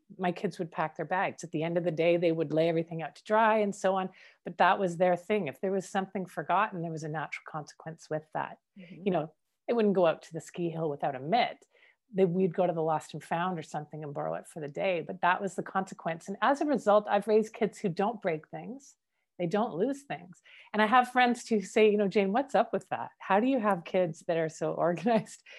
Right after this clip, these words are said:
Speaker 1: And, um, I just think it's been an expectation since day one.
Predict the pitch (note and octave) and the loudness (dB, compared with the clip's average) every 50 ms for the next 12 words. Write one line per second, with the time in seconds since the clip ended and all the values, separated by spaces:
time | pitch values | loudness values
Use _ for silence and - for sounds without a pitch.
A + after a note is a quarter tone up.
0 | - - - - - - - - - _ - G3+ F3+ F3+ F3+ F3+ F3+ E3+ E3 F3+ | -20 -20 -20 -20 -20 -20 -20 -20 -20 _ -2 0 2 4 4 4 2 0 0 2
1 | F3 E3+ E3+ E3 E3+ F3 - _ _ _ - G#3+ G#3+ A3 C#4 C4+ - - D4+ D4 | 2 2 2 2 0 -4 -8 _ _ _ 0 2 2 2 0 -2 -2 -2 -4 -4
2 | D4 - D4+ C#4 - - - - - - _ - A#3 B3 A#3 B3 A3+ A3+ A3 A3 | -2 -4 -6 -10 -10 -14 -18 -20 -20 -20 _ -2 0 2 4 4 4 2 2 0
3 | - - G#3 G3 - - - - F3+ F#3 F#3+ - - E3+ D#3 E3+ F3 - - - | -2 -2 -2 -2 -4 -6 -8 -4 -2 -2 -2 -4 -6 -10 -12 -12 -14 -14 -12 -10
4 | E3+ E3 E3 - - E3 D#3 D#3 D3+ D3 D3+ D3+ D3 C#3+ C#3+ C#3+ D3+ | -10 -10 -10 -8 -6 -4 -4 -4 -4 -6 -6 -8 -8 -8 -10 -12 -14